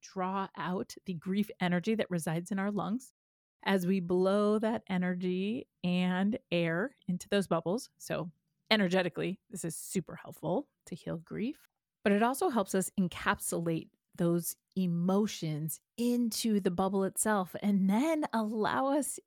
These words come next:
to take it a step further and watch those bubbles blow up as an aspect of our emotions. It gives us this visual appearance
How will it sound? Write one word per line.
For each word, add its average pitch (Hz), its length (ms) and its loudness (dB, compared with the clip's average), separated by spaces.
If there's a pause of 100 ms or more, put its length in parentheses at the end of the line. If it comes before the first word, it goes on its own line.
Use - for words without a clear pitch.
to - 100 -12
take 220 180 0
it 226 80 -2
a 220 60 -2
step - 340 -4
further 226 640 -2
and 185 300 2
watch 220 580 -2
those 220 300 -2 (100)
bubbles 220 640 -2
blow 254 680 -4
up 233 300 0 (600)
as 254 260 2
an 220 240 2
aspect 202 640 -2 (180)
of 233 280 2
our 214 240 2
emotions. 202 560 2
It 185 60 -4
gives 233 240 0
us 269 140 0
this 185 220 -2
visual 247 640 2 (640)
appearance 208 800 -2